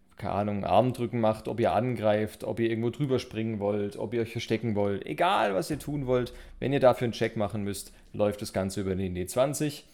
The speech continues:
der dann eben eine Zahl rausschmeißt, plus eure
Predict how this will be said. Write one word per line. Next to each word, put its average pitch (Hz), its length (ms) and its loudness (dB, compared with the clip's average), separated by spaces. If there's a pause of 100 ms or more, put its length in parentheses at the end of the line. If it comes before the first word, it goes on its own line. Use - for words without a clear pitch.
(160)
der 98 100 -4
dann 95 160 -4
eben 95 180 -2
eine 92 140 -4
Zahl 101 320 0
rausschmeißt, 95 720 -4
plus - 440 -4
eure 95 540 -2